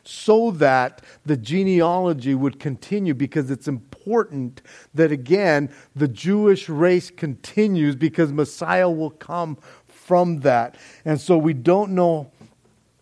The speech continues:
if he knew there was a, a genealogy that existed, because that was some eighty years earlier at least.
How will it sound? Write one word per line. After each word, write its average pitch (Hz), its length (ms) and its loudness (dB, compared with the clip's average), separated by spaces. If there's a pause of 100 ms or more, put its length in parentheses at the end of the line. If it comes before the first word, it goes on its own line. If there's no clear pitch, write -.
(280)
if 170 160 -6
he 175 80 2
knew 170 240 4
there 165 160 4
was 156 320 0
a, 160 120 0
a 139 180 -4
genealogy 170 840 0
that 147 240 2
existed, 147 640 -2
because 147 300 -4
that 160 180 0
was 175 180 -6
some 151 240 -8
eighty 180 300 -2
years 165 480 -2 (340)
earlier 160 640 2
at 127 200 -2
least. 143 600 -4